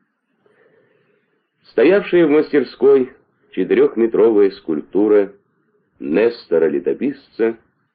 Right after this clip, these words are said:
плод двухлетней работы Опекушина, при переезде не уцелело. Отлитый из бронзы памятник Пушкину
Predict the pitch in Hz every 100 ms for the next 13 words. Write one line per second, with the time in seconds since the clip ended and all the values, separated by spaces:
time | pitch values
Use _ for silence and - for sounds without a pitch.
0 | _ _ _ _ 76 110 107 82 104 -
1 | 104 101 98 98 95 98 95 90 95 92
2 | 95 95 90 87 _ _ _ _ _ _
3 | _ _ _ - 85 82 80 82 113 92
4 | 87 73 92 92 - - 62 57 50 50
5 | - _ _ _ _ _ _ _ _ _
6 | _ _ _ _ - 95 113 117 180 196
7 | 165 165 131 117 117 92 95 135 151 110
8 | 107 - 107 120 98 - 87 - 127 160
9 | - - - -